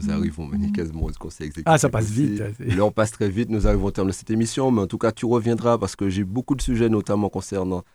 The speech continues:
Speaker 2: la ville de Sainte-Luce et l'espace sud. Il faudra que tu puisses nous expliquer aussi, euh, une stratégie et tout ce qui est mis en place à ce niveau-là.
Speaker 1: Tout à fait.
Speaker 2: Donc, faudra
Speaker 1: Con-,
Speaker 2: que tu re-
Speaker 1: concernant la C T M, euh, a-,
Speaker 2: Oui.
Speaker 1: avant de finir, on, on s'est beaucoup, euh, et Madame Tourelle et moi,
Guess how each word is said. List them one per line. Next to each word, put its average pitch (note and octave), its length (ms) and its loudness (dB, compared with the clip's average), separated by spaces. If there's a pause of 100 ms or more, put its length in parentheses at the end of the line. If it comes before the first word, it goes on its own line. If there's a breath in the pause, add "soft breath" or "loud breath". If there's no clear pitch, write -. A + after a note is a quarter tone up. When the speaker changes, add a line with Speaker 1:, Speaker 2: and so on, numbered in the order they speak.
(120)
Speaker 2:
la A2 200 2
ville A#2+ 180 0
de A#2 80 0
Sainte-Luce A#2 600 -2
et A2+ 100 2
l'espace F#2+ 400 -2
sud. C#3 260 -4
Il - 340 -20
faudra F#2+ 200 -2
que - 60 -10
tu G#2+ 100 -6
puisses F#2+ 160 -8
nous F#2+ 160 -2
expliquer F#2+ 380 -6
aussi, F#2+ 420 -4
euh, E2 100 -2
une D#2+ 80 -10
stratégie F2 520 -6
et E2+ 40 -6
tout - 140 -12
ce - 80 -16
qui F#2+ 80 -4
est - 20 -4
mis E2+ 160 -4
en E2 80 -6
place D#2+ 260 -12
à F2+ 100 -8
ce - 120 -16
niveau-là. E2 440 -6 (260)
Speaker 1:
Tout E3 120 0
à D#3 120 8
fait. C3 140 4
Speaker 2:
Donc, G#2+ 80 0
faudra E2+ 180 0
Speaker 1:
Con-, G#3 80 4
Speaker 2:
que G#3 60 0
tu G2 40 -6
re- F2+ 160 -6
Speaker 1:
concernant G3+ 480 6
la G3+ 100 6
C D#3 120 4
T D3 100 2
M, A#2+ 340 4
euh, A#2 120 -4
a-, A#2 300 -4
Speaker 2:
Oui. A2+ 120 -2
Speaker 1:
avant B2 220 6
de - 40 -2
finir, A#2 300 6 (280 soft breath)
on, C#3 220 2
on C#3 120 4
s'est E3 180 6
beaucoup, E3+ 800 4 (120)
euh, B2+ 340 4 (320)
et B2 40 0
Madame B2 380 6
Tourelle A#2+ 320 6
et A2+ 60 6
moi, C#3+ 420 6